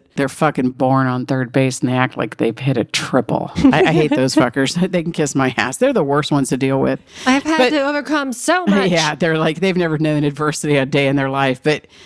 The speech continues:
Speaker 1: life can be humbling. I've had everything and I've had nothing. I've had both sides of the equation. I don't know, a doctor once said to me, "You know, Dawn, it's better to suffer when you're comfortable." And I said, "Damn straight." <laughs> You know, I said,
Speaker 2: Yeah.
Speaker 1: "Oh, I like that
Speaker 2: Yep.
Speaker 1: myself."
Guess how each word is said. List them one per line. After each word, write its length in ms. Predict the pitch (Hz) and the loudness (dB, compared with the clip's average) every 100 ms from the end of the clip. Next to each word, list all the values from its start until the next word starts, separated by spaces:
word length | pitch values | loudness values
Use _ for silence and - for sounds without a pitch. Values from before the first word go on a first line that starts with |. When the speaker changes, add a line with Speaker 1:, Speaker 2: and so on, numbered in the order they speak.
| - | -12
Speaker 1:
life 340 | - 214 240 - | 0 2 2 0
can 140 | 220 | -2
be 100 | 180 170 | 0 0
humbling. 460 | 180 170 139 139 | 0 -2 -4 -2
I've 120 | 147 | -2
had 160 | 190 165 | 0 0
everything 420 | 180 247 254 247 | 2 0 0 0
and 60 | 196 | 0
I've 60 | 160 | 0
had 160 | 151 | 0
nothing. 420 | 143 143 - - - | 0 -2 -6 -14 -4
I've 140 | 156 160 | -4 0
had 260 | 170 165 | 0 0
both 160 | 151 151 | 0 0
sides 280 | - 143 143 | 0 -2 -2
of 40 | |
the 80 | 131 | -4
equation. 540 | 104 139 127 - 156 - - _ _ | 0 0 0 -2 -6 -10 -20 _ _
I 60 | 151 | -2
don't 80 | 147 | 0
know, 100 | 135 | 0
a 20 | |
doctor 340 | 131 156 147 135 | 0 0 -2 -4
once 240 | 135 - | -4 -2
said 180 | 147 135 | -2 0
to 40 | |
me, 140 | 135 131 135 | 0 0 0
"You 80 | 175 | 0
know, 120 | 202 | 2
Dawn, 240 | 190 185 | 2 0
it's 120 | 170 - | -2 -2
better 280 | 175 208 135 | -2 0 -2
to 40 | |
suffer 320 | - 190 - 151 | -2 -2 0 2
when 140 | 143 | 2
you're 80 | - | 0
comfortable." 420 | - 160 156 139 | -2 -4 -4 -4
And 80 | 139 | -4
I 60 | |
said, 180 | 131 131 | -4 -4
"Damn 240 | 151 165 - | 0 0 0
straight." 540 | - - - - - | -4 -4 -4 -6 -4
<laughs> 20 | |
You 100 | - | -2
know, 80 | 160 | -2
I 100 | 214 | -2
said, 160 | 202 196 | -2 2
Speaker 2:
Yeah. 100 | 165 | 2
Speaker 1:
"Oh, 40 | |
I 100 | 156 | 2
like 180 | 165 165 | 2 2
that 100 | 170 | 4
Speaker 2:
Yep. 60 | 175 | 4
Speaker 1:
myself." 360 | 165 170 160 | 4 2 2